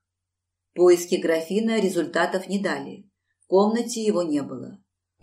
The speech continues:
"Может, его милиция забрала?" предположила я. "Нет", покачал головой Руслан. "Я даже не помню, чтобы он здесь был".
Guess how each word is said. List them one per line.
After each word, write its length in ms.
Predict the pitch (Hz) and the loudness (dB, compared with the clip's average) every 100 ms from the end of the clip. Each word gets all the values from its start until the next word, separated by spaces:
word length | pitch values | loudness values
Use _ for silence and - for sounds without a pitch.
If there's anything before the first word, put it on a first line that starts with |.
| - | -6
"Может, 420 | 190 214 214 214 208 | 2 4 4 2 0
его 280 | 202 208 | 6 6
милиция 520 | 208 202 277 277 220 180 | 6 4 2 4 4 4
забрала?" 680 | - 160 156 139 - - _ _ _ | 2 2 2 0 -4 -12 _ _ _
предположила 640 | 180 160 160 156 151 175 165 | -6 -2 0 2 2 0 -2
я. 340 | 135 135 - _ _ _ _ | -4 -8 -14 _ _ _ _
"Нет", 540 | 185 196 196 - - _ _ | 2 4 2 -2 -12 _ _
покачал 540 | 165 160 160 190 180 180 | -4 0 0 2 0 2
головой 360 | 160 151 160 | 0 2 0
Руслан. 580 | 156 151 147 135 139 - _ _ _ _ | 0 -4 -6 -8 -10 -18 _ _ _ _
"Я 160 | - 202 | 2 6
даже 260 | 226 214 226 | 8 6 4
не 100 | 247 | 2
помню, 640 | 247 196 151 143 139 139 | 4 2 2 -2 -4 -8
чтобы 500 | - - 165 160 131 | -8 -2 0 2 2
он 140 | 170 | 0
здесь 300 | 156 175 170 | 0 0 0
был". 340 | 165 147 - | -4 -6 -8